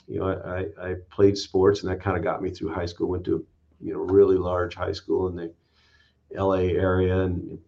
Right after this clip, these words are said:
played football, and that kinda got me through. And, but at the end of high school, man, I didn't have anything going for me. I was, you know, I had five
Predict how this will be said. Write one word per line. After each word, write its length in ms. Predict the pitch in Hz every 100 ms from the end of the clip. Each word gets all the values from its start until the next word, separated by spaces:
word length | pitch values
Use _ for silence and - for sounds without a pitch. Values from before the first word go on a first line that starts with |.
| _
played 220 | - 92 90
football, 480 | 98 - 87 87
and 40 | 90
that 120 | 87
kinda 200 | 90 87
got 240 | 87 -
me 80 | 82
through. 420 | - - 95 92
And, 220 | 90 82 - _ - - _ _
but 120 | - 95
at 60 |
the 140 | 104 107
end 160 | 110
of 320 | 104 95 92
high 320 | - - 98 117
school, 300 | 113 98 90
man, 200 | 92 92
I 140 | 117
didn't 160 | 107 92
have 160 | 87
anything 340 | 92 101 92 80
going 280 | 90 92
for 280 | 90 67 80
me. 200 | 82 87
I 100 | 90
was, 460 | 90 82 - - - _ _ _ -
you 120 | 85
know, 80 | 82
I 60 | 85
had 100 | 101
five 340 | 123 117 117